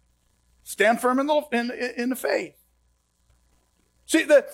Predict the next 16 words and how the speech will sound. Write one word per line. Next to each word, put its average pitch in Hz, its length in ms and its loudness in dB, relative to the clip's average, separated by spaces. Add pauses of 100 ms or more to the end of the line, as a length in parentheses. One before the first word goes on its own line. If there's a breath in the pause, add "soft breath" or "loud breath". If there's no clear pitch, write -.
there, 247 240 2
there's 269 200 2
a 247 60 6
very 311 400 0
real 302 300 -2
and 277 100 -2
present 254 560 -2
danger 226 380 0
and 208 140 -2
enemy. 170 420 -6 (2250)
And 262 160 6
we're 254 140 0
tempted 339 480 0
to 285 80 0
wander 262 380 -2
f-, - 80 -2